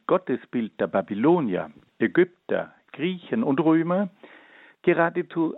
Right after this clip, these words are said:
einen qualitativen Sprung dar. Die jüdische Religion verkündet im Gegensatz zu den anderen antiken Religionen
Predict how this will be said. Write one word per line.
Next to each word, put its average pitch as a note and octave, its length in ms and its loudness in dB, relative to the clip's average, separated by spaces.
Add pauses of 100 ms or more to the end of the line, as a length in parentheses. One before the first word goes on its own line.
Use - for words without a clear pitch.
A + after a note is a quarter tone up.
(120)
einen C3 420 0
qualitativen C#3 1000 -4
Sprung C#3+ 640 -4 (120)
dar. - 280 -2 (1800)
Die A2 100 4
jüdische G3+ 560 2
Religion E3+ 560 0
verkündet E3 640 -2
im B2+ 240 2
Gegensatz C#3 600 -2 (200)
zu A#2+ 140 -4
den G#2 360 -2
anderen B2+ 560 -2
antiken A2+ 520 -4
Religionen A#2+ 800 0